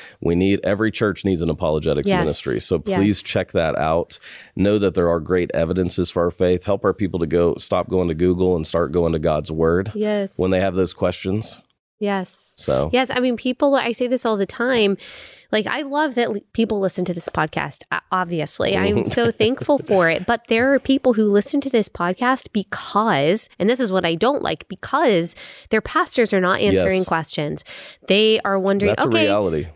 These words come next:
Speaker 2: I, I'm," you know, they might say, "I even have a pretty good pastor," but I don't know what to think about gender. I don't know what to think about abortion. I don't know what to think about these big worldview issues.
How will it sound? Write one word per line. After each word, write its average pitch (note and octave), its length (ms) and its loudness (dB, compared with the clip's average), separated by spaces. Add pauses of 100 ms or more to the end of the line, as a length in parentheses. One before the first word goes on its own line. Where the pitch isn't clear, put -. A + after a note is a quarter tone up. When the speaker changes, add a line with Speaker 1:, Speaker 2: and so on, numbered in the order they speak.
Speaker 2:
I, C#4+ 140 0
I'm," C#4+ 260 0
you C4 180 0
know, D4 140 4
they D#4 140 4
might E4 200 4
say, E4 140 2
"I D4+ 80 4
even D4+ 220 2
have D4 160 2
a C#4+ 80 2
pretty C4 240 0
good - 200 0
pastor," D4+ 520 0
but G#3 200 0 (240)
I C4 80 2
don't F#4+ 100 2
know F4 80 2
what F#4 120 0
to - 40 -16
think A#3 160 0
about E3+ 180 0
gender. E3 540 -4
I B3 80 0
don't D#4 100 2
know D#4 80 4
what F4 120 2
to D#4+ 60 -2
think B3+ 180 2
about G3 200 2
abortion. E3+ 460 -4
I C4+ 100 0
don't E4+ 120 0
know C#4 80 4
what E4+ 120 0
to D4 60 -6
think B3+ 200 0
about G#3+ 260 0
these G3+ 160 0
big F#3+ 240 0
worldview F3 520 2
issues. - 520 -4